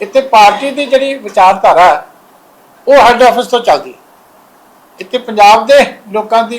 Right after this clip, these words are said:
ਗੱਲ ਜਿਹੜੀ ਹੈ, ਲੋਕਾਂ ਦੀਆਂ ਸਮੱਸਿਆਵਾਂ ਜਿਹੜੀਆਂ ਉਹ ਇੱਥੇ ਡਿਸਕਸ ਹੁੰਦੀਆਂ, ਉਹਦੇ ਹੱਲ ਕੀ ਕੱਢਣੇ ਆ ਉਹ ਡਿਸਕਸ ਹੁੰਦੇ ਆ, ਪਾਰਟੀ ਦੀ ਵਿਚਾਰਧਾਰਾ ਡਿਸਕਸ ਹੁੰਦੀ ਹੈ। ਇਸ ਕਰਕੇ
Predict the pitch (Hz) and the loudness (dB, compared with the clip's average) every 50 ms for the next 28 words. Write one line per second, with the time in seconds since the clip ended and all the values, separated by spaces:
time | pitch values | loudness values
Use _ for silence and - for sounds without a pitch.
0 | - 196 190 196 202 196 202 214 208 214 202 180 175 180 - - - _ _ _ | -2 -2 -2 -2 -2 -6 -8 -10 -8 -4 0 0 0 0 0 -4 -12 _ _ _
1 | _ _ _ _ _ _ _ _ _ 190 170 185 185 190 202 208 196 214 214 185 | _ _ _ _ _ _ _ _ _ -8 -6 -6 -2 -2 -4 -4 -2 -2 -4 -4
2 | - - - _ - - 185 185 190 185 190 - 208 208 208 208 196 196 202 202 | -4 -6 -14 _ -16 -14 -8 -6 -6 -6 -4 -6 -8 -8 -8 -8 -10 -10 -8 -4
3 | 190 165 - - - - _ _ 202 233 254 247 247 - 240 233 240 - - _ | -4 -4 -4 -6 -10 -16 _ _ -6 -6 -6 -6 -4 -4 -6 -6 -6 -8 -16 _
4 | _ 185 180 - - - 214 180 185 165 156 165 190 190 202 196 - - _ _ | _ -18 -18 -16 -12 -12 -10 -8 -8 -10 -8 -8 -8 -8 -8 -10 -14 -20 _ _
5 | _ _ _ _ _ _ _ _ - 190 190 220 226 165 156 175 175 190 190 220 | _ _ _ _ _ _ _ _ -14 -8 -4 -2 -2 0 0 0 0 -2 -6 -8
6 | 220 214 220 220 220 226 226 220 190 - - - _ 214 226 220 180 - - - | -8 -8 -8 -8 -6 -4 -2 -2 -2 -4 -6 -12 _ -10 -10 -10 -10 -14 -14 -16
7 | 220 - - 190 160 170 180 185 175 185 - _ _ _ _ _ _ _ - - | -18 -16 -18 -14 -8 -6 -4 -4 -4 -6 -8 _ _ _ _ _ _ _ -20 -20
8 | _ _ _ 196 185 190 190 196 220 208 247 240 196 - - - 190 190 185 196 | _ _ _ 0 2 2 2 -2 -6 -6 -6 -6 -8 -8 -12 -18 -18 -10 -2 0
9 | 180 185 185 185 214 185 180 185 185 170 - - 220 202 - 180 170 170 196 247 | 0 0 0 -2 -2 -2 -2 -2 -4 -8 -14 -16 -18 -16 -16 -20 -18 -16 -14 -12
10 | 294 294 254 - - 247 240 240 - 269 269 | -12 -12 -14 -10 -10 -10 -10 -6 -4 -4 -4